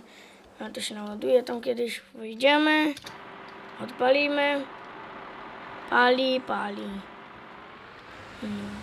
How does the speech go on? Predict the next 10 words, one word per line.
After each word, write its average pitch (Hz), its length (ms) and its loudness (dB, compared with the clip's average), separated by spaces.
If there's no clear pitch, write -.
Dobra, 220 280 0
nie 208 100 -4
będę 214 280 -6
jechał 214 260 -6
zbyt 214 260 -10
szybko, 233 320 -4
to 254 160 6
trzeba 294 320 12
rozgrzać, 277 680 10
widzowie. 208 800 0